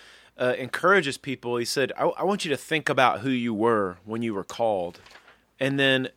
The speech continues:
uh, you know, not many of you were this way, not many of you were that way."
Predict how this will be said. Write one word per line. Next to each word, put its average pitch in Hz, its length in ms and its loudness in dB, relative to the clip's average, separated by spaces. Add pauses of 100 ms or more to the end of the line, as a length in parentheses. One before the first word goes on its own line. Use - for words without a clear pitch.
(120)
uh, 147 60 -6
you 139 160 -4
know, 131 140 2
not 160 240 4
many 175 180 2
of 147 80 -2
you 143 140 -2
were 127 100 0
this 135 260 0
way, 113 140 2
not 127 160 0
many 147 160 -4
of 127 100 -4
you 123 120 0
were 110 80 -2
that 123 180 4
way." 98 220 -2